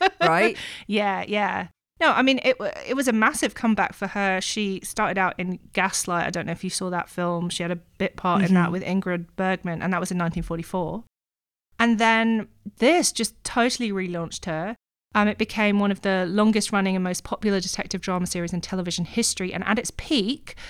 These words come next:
Speaker 1: the show attracted weekly audiences in the U S of more than twenty-five million.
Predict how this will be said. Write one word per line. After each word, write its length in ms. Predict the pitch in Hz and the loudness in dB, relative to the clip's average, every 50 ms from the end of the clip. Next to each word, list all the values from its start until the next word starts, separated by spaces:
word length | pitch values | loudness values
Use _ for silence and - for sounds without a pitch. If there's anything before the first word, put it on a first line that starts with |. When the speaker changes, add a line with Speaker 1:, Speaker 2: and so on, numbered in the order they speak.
| - - - - | -16 -18 -10 -6
Speaker 1:
the 60 | - | -4
show 220 | 208 - - 233 247 | 0 2 4 4 4
attracted 380 | 240 - 240 208 - - 202 | 2 2 0 -2 -2 -4 -4
weekly 400 | 190 190 214 254 - - 240 233 | -2 -2 -2 -2 -4 -4 -4 -2
audiences 720 | - 214 202 202 190 185 190 - - 180 175 170 175 180 - - | -2 0 0 0 0 -2 -2 -4 -4 -2 -2 -2 -2 -4 -4 0
in 80 | 196 196 | 2 2
the 80 | 196 | 4
U 180 | 190 185 185 180 | 4 4 2 0
S 140 | 180 - - | 0 -2 -4
of 120 | - - | -2 0
more 140 | 202 190 175 | 0 2 2
than 120 | 185 180 | 2 0
twenty-five 800 | 175 - - - 180 180 180 - - - - 175 165 160 165 - | 0 -2 -2 -2 0 0 0 -2 -4 -6 -6 -4 -4 -4 -2 -2
million. 580 | 180 175 170 165 156 160 170 175 196 254 269 | -2 -2 -2 -2 -4 -4 -2 -2 -2 -2 -2